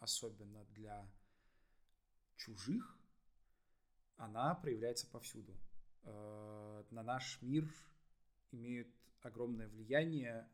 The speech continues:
э, люди, которые летают бизнес-джетами и едят говядину с лобстерами на конференциях по климату. И люди, которые инвестируют свои деньги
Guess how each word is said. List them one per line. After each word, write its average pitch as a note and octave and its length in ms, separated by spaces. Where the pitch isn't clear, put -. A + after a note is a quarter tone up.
э, G#2+ 380
люди, E3 320
которые B2 880
летают B2 500
бизнес-джетами A#2+ 800
и A#2 200
едят A#2+ 260
говядину B2+ 560
с - 100
лобстерами A2+ 720
на A2 480
конференциях A#2+ 680
по A2+ 100
климату. A#2 600
И A#2 600
люди, B2+ 200
которые C3 440
инвестируют B2+ 560
свои B2 240
деньги B2 540